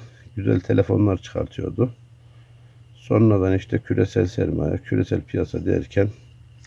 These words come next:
biraz unutuldu, biraz gizli çalıştılar.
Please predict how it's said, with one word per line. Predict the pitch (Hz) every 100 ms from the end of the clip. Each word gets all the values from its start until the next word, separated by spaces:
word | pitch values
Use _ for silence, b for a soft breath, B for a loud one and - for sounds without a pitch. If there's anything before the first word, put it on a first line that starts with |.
| b b b b b b -
biraz | 117 110
unutuldu, | 95 104 95 - 76 85 92
biraz | 101 95 -
gizli | 92 90 101
çalıştılar. | - 85 - 87